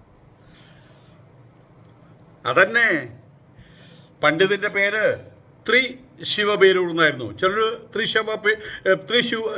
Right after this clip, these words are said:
ശിവപേരൂർ എന്ന് പറയും. കാരണം മൂന്ന് ശിവന്മാരവിടെ. ഒന്ന് വടക്കേ ബസ് സ്റ്റാൻഡിൽ, ആ, ശക്തൻ തമ്പുരാൻ്റെ അവിടെ,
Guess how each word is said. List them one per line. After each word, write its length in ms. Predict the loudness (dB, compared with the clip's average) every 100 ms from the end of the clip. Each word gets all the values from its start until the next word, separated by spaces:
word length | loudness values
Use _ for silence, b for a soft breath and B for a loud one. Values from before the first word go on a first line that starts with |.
| -2
ശിവപേരൂർ 440 | 0 2 4 4 2
എന്ന് 120 | 0
പറയും. 180 | 0 2
കാരണം 220 | 0 -2 -4
മൂന്ന് 200 | -2 -4 0
ശിവന്മാരവിടെ. 680 | 0 0 2 2 2 -2 -10 -12 -20 -20 b b b b b b 2
ഒന്ന് 140 | 6
വടക്കേ 260 | 6 4 2 0
ബസ് 100 | 2
സ്റ്റാൻഡിൽ, 380 | 2 2 0 0 0 -4 -20 -20 -20 _ _ b b b -4 2
ആ, 20 | 4 4 0 -12 -14 -10 -4
ശക്തൻ 220 | -4 0 -2
തമ്പുരാൻ്റെ 400 | 4 4 4 2 2
അവിടെ, 180 | 0